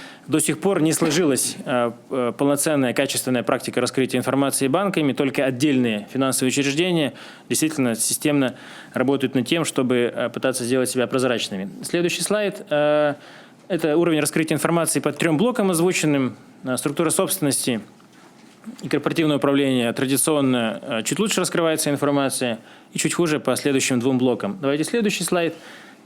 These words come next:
Я упомяну, э, об отличительных чертах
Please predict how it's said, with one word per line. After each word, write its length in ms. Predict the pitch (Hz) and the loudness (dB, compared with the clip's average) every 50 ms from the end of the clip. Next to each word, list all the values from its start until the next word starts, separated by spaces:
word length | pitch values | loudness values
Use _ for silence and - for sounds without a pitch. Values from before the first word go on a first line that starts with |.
| - | 0
Я 180 | 147 156 160 156 | 2 2 2 2
упомяну, 760 | - - - 151 131 - 147 151 151 160 170 180 175 - - - - | 0 -2 -4 -4 -2 0 2 2 4 4 2 2 0 -2 -4 -6 -4
э, 440 | 165 143 135 131 127 127 120 104 - - - - | -2 0 0 0 0 0 0 -2 -4 -8 -4 -2
об 200 | 151 147 139 156 | 0 2 2 0
отличительных 580 | 151 - 151 - 190 180 170 170 160 151 123 | 0 0 0 0 0 0 2 2 2 0 0
чертах 540 | - - 151 139 - - 170 170 - - - | 0 0 -2 0 0 0 0 0 -2 -8 -14